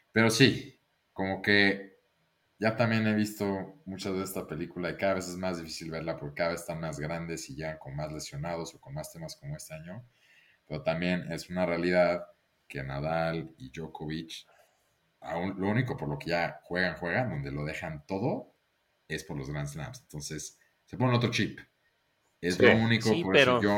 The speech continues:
Speaker 1: yo tampoco los descontaría. Ya sé, siempre llegan lastimados, todo, pero siempre
Speaker 3: No,
Speaker 1: acaban
Speaker 3: güey, espérate.
Speaker 1: gateando al final.
Speaker 3: <laughs> No, pero neta, o sea, yo sí siento diferente este güey, o sea, no sentía lo mismo viendo a Medvedev, a Zverev, a Tsitsipas, a Rublev, a ninguno de los que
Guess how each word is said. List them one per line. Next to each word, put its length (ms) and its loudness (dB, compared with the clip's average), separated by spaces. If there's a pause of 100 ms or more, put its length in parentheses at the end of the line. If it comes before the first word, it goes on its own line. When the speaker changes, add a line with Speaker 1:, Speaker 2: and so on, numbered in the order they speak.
Speaker 1:
yo 60 -4
tampoco 320 -2
los 160 0
descontaría. 760 -4
Ya 140 2
sé, 320 4
siempre 240 -2
llegan 140 2
lastimados, 580 -4
todo, 180 -6
pero 240 -8
siempre 320 -10
Speaker 3:
No, 60 -6
Speaker 1:
acaban 300 0
Speaker 3:
güey, 340 -4
espérate. 480 -2 (240)
Speaker 1:
gateando 220 2
al 100 0
final. 480 -4 (160)
Speaker 3:
<laughs> 640 -6 (600)
No, 260 6
pero 180 12
neta, 460 12
o 40 -2
sea, 260 2 (460)
yo 260 8
sí 220 2
siento 680 6
diferente 540 2
este 220 2
güey, 200 8
o 60 8
sea, 260 2 (320)
no 180 4
sentía 440 8
lo 140 8
mismo 500 4
viendo 400 4
a 100 8
Medvedev, 640 4
a 100 6
Zverev, 460 2
a 160 2
Tsitsipas, 920 2
a 160 -2
Rublev, 580 0
a 120 0
ninguno 440 -4
de 100 4
los 200 -4
que 260 -4